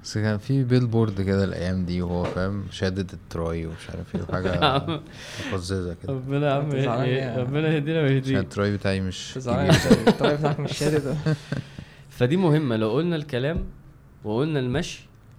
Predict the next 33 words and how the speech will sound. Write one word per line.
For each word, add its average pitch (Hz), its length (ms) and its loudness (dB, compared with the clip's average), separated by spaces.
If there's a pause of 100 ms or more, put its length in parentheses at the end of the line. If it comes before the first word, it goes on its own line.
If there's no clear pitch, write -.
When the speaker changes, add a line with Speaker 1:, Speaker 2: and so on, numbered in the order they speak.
(600)
Speaker 2:
آه، 107 840 -4
وطبعًا 143 440 -2
الخضوع 127 300 -6
بالخواص 147 380 -4
داخل 160 220 -4
فيها 165 160 -4
حتى - 260 -10
قدر 151 300 -6
الكلام، 107 400 -8 (360)
هقول 123 280 -6
ايه 131 120 -2
وهقوله 113 340 -6
ازاي. 107 320 -8 (600)
آه، 107 640 0
طيب، 120 340 0 (600)
انا 123 80 0
كنت 131 240 -6
هقول 156 200 0
على 123 120 0
فكرة، 151 300 -4
آه، 90 800 -6
التقارب 123 760 -4
والتلاصق 117 640 -6
دي 135 80 -8
بتاعت 107 220 -8
شر 123 460 -4
صفوف 120 320 -8
النساء، 117 420 -4 (520)
بس، 110 240 -8
بس 104 360 -4
انت 123 160 -8
سبتها 107 380 -8
لك 104 120 -8